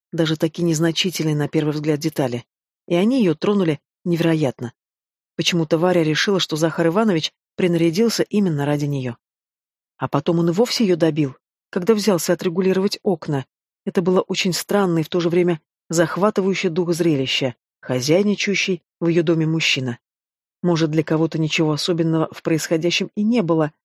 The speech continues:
но не для Вари, которая росла без отца. Ее даже ничуть не покоробило, когда он бросил: «Ну ты пока делай чай,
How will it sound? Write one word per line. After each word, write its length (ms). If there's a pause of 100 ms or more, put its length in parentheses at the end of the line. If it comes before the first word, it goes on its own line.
(120)
но 180
не 160
для 200
Вари, 360
которая 500
росла 340
без 200
отца. 340 (720)
Ее 240
даже 280
ничуть 320
не 80
покоробило, 560
когда 260
он 140
бросил: 420 (840)
«Ну 100
ты 80
пока 260
делай 220
чай, 360